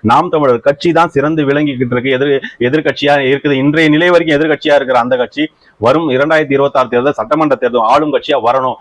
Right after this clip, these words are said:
அதுக்கு இந்த பிள்ளைங்க எல்லாம் சட்டமன்றத்துல போகணுன்ற அந்த மனநிலையை ஒவ்வொரு இஸ்லாமியர்களும் நீங்க சிந்திச்சு பாருங்க. அவங்களுடைய பேச்சுக்களை போய் பாருங்க, அவங்க எவ்வளவு சிந்தனையா பேசுறாங்கன்றதை பாருங்க. நாம ஒ-,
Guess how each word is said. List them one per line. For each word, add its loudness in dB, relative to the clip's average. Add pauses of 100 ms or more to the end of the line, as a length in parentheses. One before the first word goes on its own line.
(140)
அதுக்கு -2
இந்த 0
பிள்ளைங்க -2
எல்லாம் -6
சட்டமன்றத்துல -4
போகணுன்ற 0
அந்த -2
மனநிலையை 0
ஒவ்வொரு -2
இஸ்லாமியர்களும் -2
நீங்க -4
சிந்திச்சு -2
பாருங்க. 0 (360)
அவங்களுடைய 2
பேச்சுக்களை -2
போய் -2
பாருங்க, 0
அவங்க 0
எவ்வளவு 0
சிந்தனையா 0
பேசுறாங்கன்றதை -4
பாருங்க. 0 (320)
நாம 2
ஒ-, 2